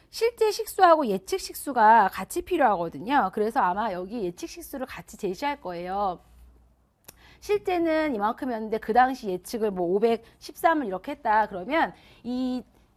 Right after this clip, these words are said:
그 지수 평활법 같은 경우에는 실제 식수에다가 이 그 평활 계수를 곱해주고 더하기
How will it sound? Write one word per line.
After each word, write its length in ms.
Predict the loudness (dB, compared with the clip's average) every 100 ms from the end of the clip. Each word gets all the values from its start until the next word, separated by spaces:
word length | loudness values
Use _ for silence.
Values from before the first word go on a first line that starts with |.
| _ _ _ -6
그 300 | -2 -2 -2
지수 300 | -2 0 4
평활법 420 | 6 4 4 0
같은 260 | 0 -4
경우에는 540 | -8 -8 -6 -2 -2 -2 -12 _
실제 420 | 0 0 2 0
식수에다가 920 | 0 -4 -2 0 4 4 6 6 6
이 420 | 4 -4 -8 -8 -6
그 480 | -4 -4 -4 -6 -4
평활 260 | 0 2 2
계수를 360 | 0 0 -2
곱해주고 920 | -2 -2 0 -2 -2 6 8 8 4 _
더하기 760 | 0 2 2 0 -2 0 -2